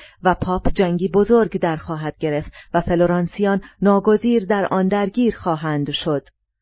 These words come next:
آنگاه برای مسلح کردن وطنش به کوشش برخاست و پس از به جای آوردن کارهای نظامی و دیوانی خود،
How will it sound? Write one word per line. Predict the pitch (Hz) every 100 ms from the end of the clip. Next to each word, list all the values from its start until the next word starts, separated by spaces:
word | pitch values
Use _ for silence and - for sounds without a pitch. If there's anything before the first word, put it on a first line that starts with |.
| _ _
آنگاه | 175 180 185 202 185
برای | 214 202 214 208
مسلح | 202 202 202 202 190
کردن | 208 202 220 214 185
وطنش | 202 226 247 226 - - _
به | 208
کوشش | 208 233 - 254 -
برخاست | 175 160 - 147 - _ _ 170
و | 185
پس | 202 247 262
از | 262 180
به | 214
جای | 208 208 202
آوردن | 196 190 196 196 240 240
کارهای | - 208 202 190 233 247 226
نظامی | 190 185 170 165 180 - _ 190
و |
دیوانی | 175 202 196 202 226 247
خود، | 175 175 180